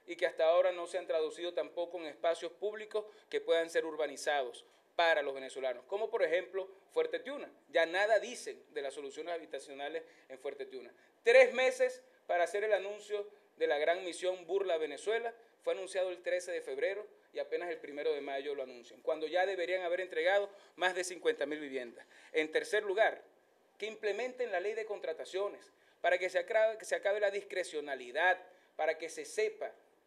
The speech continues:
quiénes son los que van a construir esas viviendas, para que sea a través de concursos públicos y se deje tanta corrupción, y para que los venezolanos podamos también fijar las responsabilidades necesarias cuando esos proyectos no se terminen. Y en cuarto lugar,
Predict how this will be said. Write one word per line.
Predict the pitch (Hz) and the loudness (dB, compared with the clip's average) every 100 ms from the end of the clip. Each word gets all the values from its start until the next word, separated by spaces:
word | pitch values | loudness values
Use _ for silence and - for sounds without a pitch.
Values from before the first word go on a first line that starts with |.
| _ | _
quiénes | 185 190 196 | -4 -2 -2
son | 190 | -4
los | 196 | -2
que | 165 | -2
van | 160 185 | -2 -4
a | 185 | -4
construir | 170 - 147 160 | -8 -8 -10 -8
esas | 175 175 139 | -4 -4 -6
viviendas, | 131 165 180 135 120 _ - - | -8 -6 -6 -8 -16 _ -12 -4
para | 175 | -2
que | 170 | -2
sea | 226 240 | -2 0
a | |
través | 220 214 220 | 0 0 -2
de | 226 | -2
concursos | 208 180 214 - 220 196 - | -4 -8 -12 -10 -8 -10 -10
públicos | 262 247 180 - 131 - - _ | -8 -8 -10 -10 -12 -12 -20 _
y | 151 | -16
se | 143 135 | -6 -2
deje | 160 170 | -2 -2
tanta | 170 160 170 165 | -2 -4 -4 -6
corrupción, | 156 143 135 - 175 139 - - - | -4 -8 -10 -2 -2 -2 -12 -20 -12
y | |
para | 135 135 135 | -2 -2 -2
que | |
los | 139 | -6
venezolanos | 131 131 131 135 170 180 | -6 -8 -6 -4 -4 -4
podamos | 156 151 170 | -2 -2 -2
también | 170 143 170 196 - - _ _ | -6 -6 -4 -6 -10 -20 _ _
fijar | 165 180 214 | -4 -2 0
las | 214 202 | 0 0
responsabilidades | 196 180 160 160 147 143 170 185 | -4 -6 -6 -6 -6 -2 0 0
necesarias | 185 151 143 180 185 190 190 - - | -4 -8 0 2 2 -2 -4 -14 -6
cuando | 143 156 | -4 -2
esos | 175 | -4
proyectos | 156 147 156 170 165 | -6 -4 -4 -4 -6
no | |
se | 160 | -6
terminen. | 151 127 127 123 113 _ _ - _ | -2 -2 -4 -8 -10 _ _ -20 _
Y | 139 | -8
en | 139 | -2
cuarto | 156 202 196 156 | 4 4 2 -6
lugar, | 143 190 - | -2 -2 -2